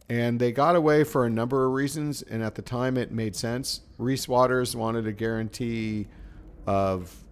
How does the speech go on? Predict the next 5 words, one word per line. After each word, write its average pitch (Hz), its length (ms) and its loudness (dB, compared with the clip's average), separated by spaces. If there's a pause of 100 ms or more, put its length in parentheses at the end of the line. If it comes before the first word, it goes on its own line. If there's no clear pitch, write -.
(280)
uh, 95 420 -8 (260)
starting 123 840 2 (120)
playing 123 340 -2
time. 113 460 -2 (580)
Um, 113 380 0